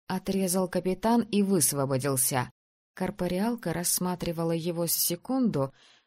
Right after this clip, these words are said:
В её глазах читалась опасность, но затем она холодно улыбнулась и поклонилась. "Да, капитан?" Волоски на моих руках встали дыбом.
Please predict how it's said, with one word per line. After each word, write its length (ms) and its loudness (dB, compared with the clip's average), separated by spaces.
В 100 -8
её 320 2
глазах 460 0
читалась 500 -2
опасность, 720 -2
но 160 -2
затем 440 0
она 160 2
холодно 560 -2
улыбнулась 720 2
и 100 -6
поклонилась. 1160 -4
"Да, 300 -4
капитан?" 800 -4
Волоски 640 -4
на 100 -2
моих 320 -4
руках 460 -6
встали 560 -4
дыбом. 640 -4